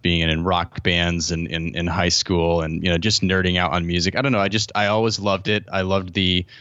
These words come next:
idea of it. I, it was near the end of high school where I became, uh, really into jazz. I found, uh, you know, kind of a small pocket in my town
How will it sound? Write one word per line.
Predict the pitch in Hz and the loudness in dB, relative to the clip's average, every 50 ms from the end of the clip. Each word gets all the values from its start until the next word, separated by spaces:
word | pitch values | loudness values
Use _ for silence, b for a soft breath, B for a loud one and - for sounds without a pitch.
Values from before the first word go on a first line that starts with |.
| B B B B | B B B B
idea | - 90 85 80 - 90 87 | 0 0 0 0 0 0 0
of | 92 87 95 | 0 2 0
it. | 95 101 98 - - - - _ _ - | 0 0 0 -2 -6 -6 -6 _ _ -2
I, | 95 95 98 95 98 | 0 2 2 2 2
it | 98 98 95 95 92 92 95 - - - - - - 82 82 | 2 2 2 2 2 2 0 -2 -4 -12 -14 -14 -12 -8 -4
was | 113 107 104 - - - - - | -2 0 0 0 0 -2 -2 -2
near | 117 113 117 107 | 0 0 2 2
the | 104 101 104 | 2 2 2
end | 110 104 101 | 2 2 0
of | 95 | 0
high | - 104 98 95 | 0 -2 0 0
school | - - - 110 101 98 98 92 | 0 0 0 0 2 2 2 2
where | 98 98 | 2 0
I | 95 | 0
became, | 92 101 - - - - 101 98 95 92 90 b b b b b b b b | 0 -2 -4 -6 -6 -2 -2 0 0 -2 -4 b b b b b b b b
uh, | b 82 82 82 85 82 82 78 - | b 0 2 2 2 2 0 -2 -2
really | 95 95 98 104 120 123 117 113 107 | -4 -4 0 0 2 2 2 2 2
into | 104 98 - 95 | 0 0 0 -2
jazz. | 82 98 92 92 90 90 87 80 | 0 0 2 2 2 2 0 0
I | 90 90 | -2 -4
found, | - - 101 101 101 98 98 92 87 101 - | -2 0 0 0 2 0 0 -2 -4 -6 -6
uh, | - 87 85 85 80 95 | -2 -2 0 0 -2 -4
you | - - | -4 -4
know, | 98 85 82 87 | -4 -4 -4 -4
kind | - - 151 | -2 -2 0
of | 120 | 0
a | 113 | 2
small | - - - 135 135 107 | 0 0 0 0 0 0
pocket | 113 - 113 104 107 - 110 - | 0 0 0 0 0 0 -2 -2
in | - | 0
my | 95 90 85 | 0 0 0
town | - - 92 90 90 90 90 90 | 0 0 0 2 2 2 0 -2